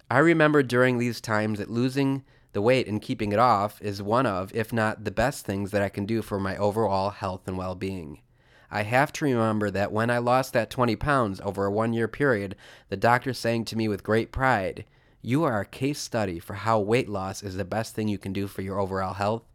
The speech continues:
and positive results, especially with your blood work." What I have learned is that mess-ups happen, pounds are gained, but they can be lost.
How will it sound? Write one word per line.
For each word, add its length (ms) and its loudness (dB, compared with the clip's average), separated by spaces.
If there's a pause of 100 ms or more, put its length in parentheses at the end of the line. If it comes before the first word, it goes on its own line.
(260)
and 160 -6
positive 460 -2
results, 500 -2
especially 800 -6 (240)
with 200 -6
your 100 -2
blood 240 0
work." 400 -16 (1300)
What 140 0
I 80 2
have 140 0
learned 360 0
is 160 -6
that 200 0
mess-ups 400 -2
happen, 560 -2
pounds 320 -4
are 60 0
gained, 340 -2
but 180 -4
they 100 0
can 120 -4
be 80 2
lost. 540 0